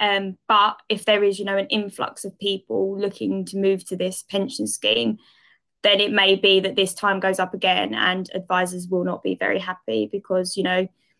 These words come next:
if you want to do a property purchase or a loan back, it's a, it needs to be a quickish turnaround, you know, otherwise you might lose out on this property, or, you know, you need this loan for your business.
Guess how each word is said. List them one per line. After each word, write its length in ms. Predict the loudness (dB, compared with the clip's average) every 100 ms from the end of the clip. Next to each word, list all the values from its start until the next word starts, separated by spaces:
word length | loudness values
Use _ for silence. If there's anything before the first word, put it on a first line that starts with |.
| _ _ 0
if 140 | 2 6
you 80 |
want 160 | 6 6
to 40 |
do 180 | 6 6
a 40 | 6
property 440 | 2 0 -2 -4
purchase 540 | 0 0 0 -6 -6 -2
or 100 | 2
a 40 | 2
loan 220 | 2 0
back, 300 | 0 0 -4
it's 260 | -4 -4 0
a, 260 | 2 2 -2 -18 -4
it 160 | 0 4
needs 220 | 4 4
to 60 | 2
be 100 | 0
a 120 | 0 _ _
quickish 380 | 2 4 2 0
turnaround, 640 | 0 0 0 0 0 -4
you 80 | -2
know, 160 | 0 2
otherwise 440 | 2 2 2 0
you 80 | 0
might 280 | 2 2 2
lose 180 | 2
out 220 | 4 2 0
on 80 |
this 120 | -10 -4
property, 640 | -4 -4 -2 -2 0 2
or, 220 | 2 0
you 80 | -2
know, 140 | -2
you 200 | -4 -4
need 320 | 2 4 4
this 180 | 0 0
loan 380 | 4 4 4 0
for 240 | 4 4
your 100 | 4
business. 640 | 2 0 -2 -8 -8 -8